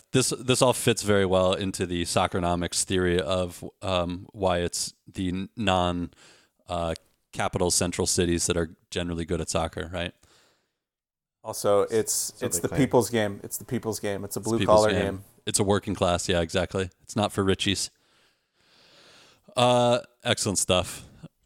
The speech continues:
Speaker 1: We got emails. We got a lot of emails and a lot of, uh,
Speaker 2: I wonder
Speaker 1: I mean,
Speaker 2: why.
Speaker 1: good
Speaker 2: What,
Speaker 1: luck, Mike.
Speaker 2: what happened last week? Was there anything
Speaker 3: So
Speaker 2: that happened
Speaker 3: many
Speaker 2: last
Speaker 3: emails.
Speaker 2: week?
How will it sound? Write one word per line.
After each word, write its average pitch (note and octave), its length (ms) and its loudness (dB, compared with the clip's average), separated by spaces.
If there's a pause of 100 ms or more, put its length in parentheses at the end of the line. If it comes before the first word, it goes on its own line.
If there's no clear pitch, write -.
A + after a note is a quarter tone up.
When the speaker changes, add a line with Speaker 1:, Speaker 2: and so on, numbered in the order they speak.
(260)
Speaker 1:
We C3+ 100 -2
got F#3 140 4
emails. C3+ 340 2
We D3+ 40 0
got G3 100 4
a G#3+ 40 2
lot A2+ 260 2
of D#3 60 0
emails G2+ 440 0
and G2 100 -4
a G2 40 0
lot B2 200 4
of, A2+ 180 0
uh, F2 300 4 (220)
Speaker 2:
I C#3 60 -6
wonder F#3 200 0
Speaker 1:
I - 20 4
mean, F3 80 6
Speaker 2:
why. E3 120 12
Speaker 1:
good C#3 100 6
Speaker 2:
What, D3+ 140 10
Speaker 1:
luck, - 260 2
Mike. F3 120 4
Speaker 2:
what D#3+ 100 4
happened C#3+ 400 4
last A2 260 0
week? G#2 300 -2
Was A2 180 -8
there A#2+ 140 6
anything C#3+ 240 2
Speaker 3:
So B2 80 2
Speaker 2:
that C3+ 160 4
happened B2+ 180 6
Speaker 3:
many A#2 120 4
Speaker 2:
last A2+ 180 6
Speaker 3:
emails. F#2 140 0
Speaker 2:
week? E3+ 140 -2